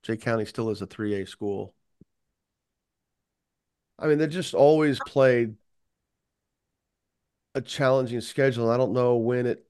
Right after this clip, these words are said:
changed. Trying to look here at the loose years. I don't know. I, I guess it's just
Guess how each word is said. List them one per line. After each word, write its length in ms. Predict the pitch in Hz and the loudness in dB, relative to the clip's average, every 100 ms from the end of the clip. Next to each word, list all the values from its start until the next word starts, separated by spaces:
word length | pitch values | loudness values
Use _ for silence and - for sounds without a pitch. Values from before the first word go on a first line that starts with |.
| _ | _
changed. 1000 | - - 143 127 117 113 117 117 - - - _ _ _ | -12 -2 0 2 2 0 -2 -6 -12 -16 -20 _ _ _
Trying 140 | - 120 | -6 -4
to 40 | |
look 180 | 113 113 | -4 -4
here 140 | 127 | -4
at 60 | 117 | -2
the 60 | 107 | -2
loose 340 | 110 117 - | -4 -4 -6
years. 600 | 113 110 104 104 - - _ _ _ _ _ _ _ - _ _ _ _ _ _ _ _ _ _ _ _ _ _ _ _ _ _ - | -6 -4 -4 -4 -10 -18 _ _ _ _ _ _ _ -20 _ _ _ _ _ _ _ _ _ _ _ _ _ _ _ _ _ _ -12
I 100 | 120 | -6
don't 80 | 107 | -4
know. 140 | 98 | -2
I, 100 | 101 107 | -2 -2
I 40 | |
guess 300 | 113 123 - | 0 -2 -2
it's 160 | 113 - | -10 -8
just 260 | 107 - | -10 -10